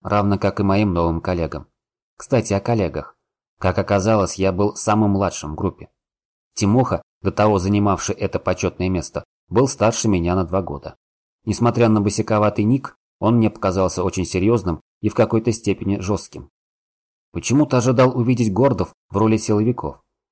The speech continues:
Но, как объяснил Фома, скальные ракхи дадут фору любому силачу.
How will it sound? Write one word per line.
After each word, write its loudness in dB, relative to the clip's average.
Но, 2
как -2
объяснил 0
Фома, 0
скальные 2
ракхи -2
дадут 2
фору 2
любому 2
силачу. -6